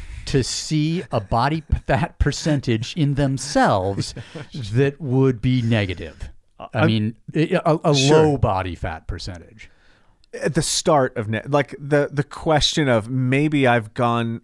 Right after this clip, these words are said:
Speaker 2: a little bit too far in losing weight.
Speaker 1: Right.
Speaker 2: I could just stay here at nine percent and I'll probably be fine. A-, and I think the thing, so some, if you're sleeping just fine,
Speaker 1: Yeah.
Speaker 2: if you are, um,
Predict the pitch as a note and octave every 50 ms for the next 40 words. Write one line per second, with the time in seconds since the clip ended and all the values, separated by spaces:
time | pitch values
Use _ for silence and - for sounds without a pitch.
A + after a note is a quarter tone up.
0 | _ - - B2+ A#2 A2 A2 A#2+ C3 C3+ B2 G#2 A2+ G#2+ - - - - - G#3
1 | A3 G#3 - - G#2+ F#2 F2 F2+ F2+ F#2 F#2 F#2+ F#2 F#2 F#2+ F#2 E2+ - F#2 F2
2 | E2+ F2 E2+ E2+ E2+ F2+ - _ - - A2+ F#2+ F2+ B2 C3 C#3 - - - C#3
3 | A#2+ C3 A#2 - - - - D3 C3 A#2+ - - C3 B2 A2+ - G#2+ A2+ A2+ A2
4 | G#2 - A#2 G#2+ - - A#2 A#2 C3+ - - B2+ G#2+ F#2+ F#2 - - B2 A#2+ A2
5 | A2+ A2 F2+ - G2 - - - A2 G2+ F#2+ F2 - - - - - - - D#3+
6 | F3 - F#3+ D#3+ D#3+ C#3+ E3+ - - G#3 G3 - F3 - D#3+ C#3+ C3+ A#2+ - D3
7 | C3+ A#2+ - C#3+ B2 - _ _ _ - - - - - - - - - _ -
8 | _ _ _ _ - B2+ - C#3+ C3 - - - - - C#3 C3 C3 C3+ - D#3
9 | D3 D3+ D3+ D3+ D3+ _ _ _ _ - - B2 A#2 A#2 - - - G#2+ G2 G2+
10 | G#2+ B2+ C#3+ - - G2+ F2 - _ _ - _ _ _ - C3+ A#2 - - C3+
11 | B2 A#2+ A2+ A2+ A2 G#2+ G#2+ G#2+ G#2+ G#2+ G#2+ - _ _ - G#2+ G#2 G#2 G#2 G2+
12 | G2+ G2 G2 G2 F#2+ G2 F#2 F#2